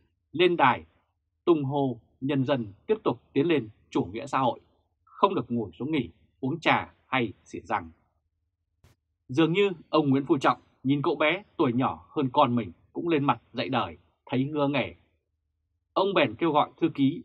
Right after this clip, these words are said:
đem laptop tới, bảo viết một bài báo mới, một số vấn đề lý luận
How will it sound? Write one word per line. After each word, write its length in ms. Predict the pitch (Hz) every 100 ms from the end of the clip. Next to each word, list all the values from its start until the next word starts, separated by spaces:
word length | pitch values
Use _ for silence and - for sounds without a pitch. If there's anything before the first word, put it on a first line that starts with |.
| -
đem 260 | 147 135 110
laptop 320 | 135 156 131
tới, 240 | 113 123 - -
bảo 240 | 139 107
viết 240 | 92 196 170
một 180 | 120 -
bài 120 | 107
báo 300 | 95 92 123
mới, 340 | 120 117 127 180 - _ _ _ _
một 180 | 127 143
số 200 | - 143
vấn 160 | 160 202
đề 240 | 156 110
lý 160 | 82 131
luận 180 | 170